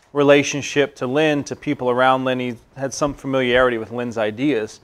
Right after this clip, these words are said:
But he then gave this speech, um, at the Council on Foreign Relations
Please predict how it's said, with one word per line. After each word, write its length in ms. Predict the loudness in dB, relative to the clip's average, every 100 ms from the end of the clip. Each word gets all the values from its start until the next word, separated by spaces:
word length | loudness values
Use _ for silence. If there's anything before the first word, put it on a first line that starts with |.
| _ _ -20 _ _
But 120 | -4 2
he 100 | 4
then 220 | 6 6
gave 240 | 6 6
this 160 | 4 2
speech, 680 | -2 -4 -4 -6 -10 -14 -16 _
um, 320 | 0 2 2 0
at 60 |
the 80 | -6
Council 440 | 4 4 4 -4
on 80 | -6
Foreign 320 | -4 -2 -2
Relations 640 | 2 2 2 -2 -12 -12